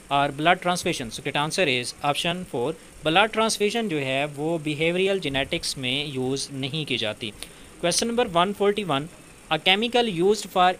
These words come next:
intraspecific communication is known as an allomone, a pheromone, a caromone or cynomone। So correct answer is option two। Intraspecific communication means communication with the members of same species।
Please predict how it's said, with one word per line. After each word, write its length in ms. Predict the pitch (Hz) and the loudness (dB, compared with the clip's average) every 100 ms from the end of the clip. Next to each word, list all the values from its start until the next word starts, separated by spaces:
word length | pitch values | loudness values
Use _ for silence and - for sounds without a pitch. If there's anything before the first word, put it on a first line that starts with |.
| - | -2
intraspecific 920 | 214 254 254 254 196 180 175 208 202 196 160 | -2 0 2 2 2 0 0 0 0 0 0
communication 600 | 160 170 175 175 185 185 160 | 0 0 0 0 0 -4 -2
is 180 | 139 135 | -2 -2
known 260 | 139 147 139 | -2 -2 0
as 240 | 123 135 - - | 0 -2 -6 -4
an 200 | 135 131 - | -2 -2 -2
allomone, 480 | 156 185 151 127 170 - - - | 2 2 2 0 -2 -8 -16 -4
a 80 | 143 170 | 0 4
pheromone, 460 | 180 185 139 151 170 - - 143 | 6 6 2 -2 -4 -16 -4 0
a 140 | 135 135 | 2 4
caromone 500 | 170 190 160 135 139 151 - | 2 2 0 -2 -4 -4 0
or 220 | 131 135 - | 2 0 -2
cynomone। 560 | - 160 175 165 123 123 | 0 2 2 -2 -4 -6
So 60 | |
correct 220 | 147 143 151 | -8 -4 -4
answer 320 | 156 165 151 | -2 -2 -2
is 180 | 117 120 - - | -2 -6 -6 -4
option 400 | 139 170 170 160 135 | -4 -2 -4 -6 -8
two। 140 | 131 - - - | -8 -10 -20 -2
Intraspecific 880 | 196 226 240 240 220 196 190 220 214 208 | -2 0 2 0 0 -2 -2 -2 -2 -2
communication 600 | 196 196 190 196 185 190 165 | -2 -2 -2 -2 -2 -4 -4
means 240 | 170 175 - | -4 -6 -6
communication 640 | 156 170 170 170 165 170 151 | -6 -4 -2 -2 -2 -4 -2
with 160 | 147 147 | -4 -2
the 80 | 143 | -4
members 320 | 165 185 185 131 | -2 0 0 0
of 140 | 120 - | -2 0
same 240 | 214 220 156 | 2 2 -2
species। 420 | - 120 139 | -4 -4 -4